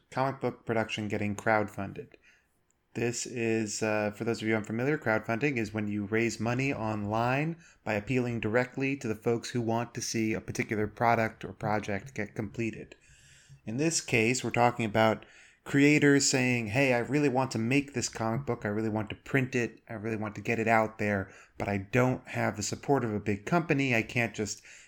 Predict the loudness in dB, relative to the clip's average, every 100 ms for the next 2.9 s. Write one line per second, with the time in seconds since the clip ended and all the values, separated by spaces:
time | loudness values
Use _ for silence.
0 | _ 0 0 0 0 0 0 -4 -4 0
1 | 0 0 -4 -6 -12 -2 0 0 -4 -6
2 | -2 0 0 -2 0 0 2 2